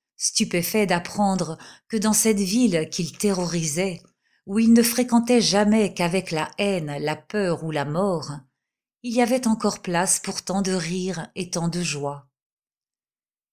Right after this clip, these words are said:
Il y eut un entr'acte. On ralluma les chandelles, et Séraphin en personne, sortant du théâtre,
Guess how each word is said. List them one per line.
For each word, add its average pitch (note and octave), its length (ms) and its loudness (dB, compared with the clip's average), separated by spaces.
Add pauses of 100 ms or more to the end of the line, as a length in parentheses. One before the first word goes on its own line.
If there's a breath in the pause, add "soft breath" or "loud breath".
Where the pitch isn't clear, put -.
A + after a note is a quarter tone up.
(140)
Il B3 160 0
y C#4 160 -2
eut D4+ 160 -4
un F3+ 160 -2
entr'acte. D3+ 680 -8 (680)
On D#3+ 80 -12
ralluma E3 480 -2
les F3 100 -2
chandelles, F3 720 -2 (400)
et A3 80 -4
Séraphin A#3+ 640 0
en F#3 160 2
personne, F3+ 640 -2
sortant - 520 -2
du D#3+ 120 -8
théâtre, F#3 600 -4